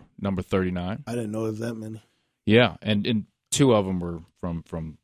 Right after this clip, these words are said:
Speaker 1: long time
Speaker 2: Way,
Speaker 1: ago.
Speaker 2: way back.
Speaker 1: One of them played for the Utah Jazz.
Speaker 2: Okay.
Speaker 1: Who can guess it? Who can guess it? Come on. Utah Jazz during that whole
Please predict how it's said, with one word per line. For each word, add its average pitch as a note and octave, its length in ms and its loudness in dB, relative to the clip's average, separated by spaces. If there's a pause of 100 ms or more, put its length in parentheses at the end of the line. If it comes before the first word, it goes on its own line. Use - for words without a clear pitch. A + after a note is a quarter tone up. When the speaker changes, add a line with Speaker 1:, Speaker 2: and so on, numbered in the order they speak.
Speaker 1:
long G2 240 0
time G2 280 -2
Speaker 2:
Way, F#2 60 -2
Speaker 1:
ago. F#2+ 200 0
Speaker 2:
way - 0 - (160)
back. G2+ 80 -20 (360)
Speaker 1:
One D3 240 4
of D4+ 140 -4
them G2+ 320 -2 (760)
played A2+ 220 2
for A2 80 -6
the F#2+ 100 -6
Utah A#2 440 -2
Jazz. G#2+ 880 -4
Speaker 2:
Okay. A2+ 360 -10
Speaker 1:
Who G#2 60 -2
can A2+ 140 -4
guess B2+ 300 4
it? - 120 -8 (520)
Who G2+ 80 -4
can A#2+ 160 -10
guess C3+ 280 4
it? A2+ 140 -6 (340)
Come A#2 120 0
on. B2 260 2 (300)
Utah C#3+ 320 4
Jazz A#2 340 4
during A#2 220 2
that B2 120 6
whole C3+ 460 6